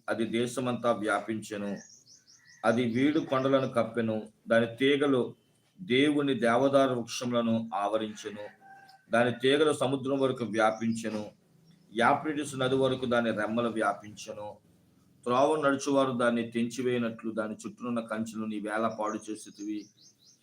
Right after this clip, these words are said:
అడవి పందిని దాన్ని పెళ్లగించుచున్నది." చూసారా? ఒక శ్రేష్టకరమైన ద్రాక్షని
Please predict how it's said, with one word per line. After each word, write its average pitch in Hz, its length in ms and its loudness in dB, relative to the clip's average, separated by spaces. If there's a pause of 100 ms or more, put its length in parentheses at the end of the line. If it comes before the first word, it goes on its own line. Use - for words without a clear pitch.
(220)
అడవి 135 320 4
పందిని 139 300 2
దాన్ని 123 340 2
పెళ్లగించుచున్నది." 113 1120 -4 (640)
చూసారా? 143 380 -2 (640)
ఒక 113 140 -2
శ్రేష్టకరమైన 147 920 -2
ద్రాక్షని 113 840 -2